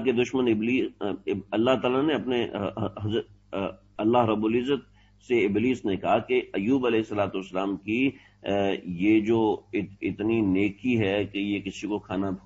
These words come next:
کھلائے بغیر رہتے نہیں ہے، اتنے لوگوں کا خیال کرتے ہیں، تو، آ، تو یہ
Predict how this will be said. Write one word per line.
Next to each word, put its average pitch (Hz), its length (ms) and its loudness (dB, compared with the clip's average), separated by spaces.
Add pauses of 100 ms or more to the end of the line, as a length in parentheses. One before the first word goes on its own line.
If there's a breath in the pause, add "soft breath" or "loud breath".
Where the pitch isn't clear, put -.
(100)
کھلائے 95 240 0
بغیر 98 280 -2
رہتے 90 320 -4
نہیں 82 260 -4
ہے، 95 120 -2 (420 soft breath)
اتنے 104 260 -2
لوگوں 101 380 2
کا 98 140 -4
خیال 85 300 -2
کرتے 76 340 -8
ہیں، 110 200 0 (420 soft breath)
تو، 123 400 0
آ، 110 180 0 (200)
تو 135 60 2
یہ 143 240 2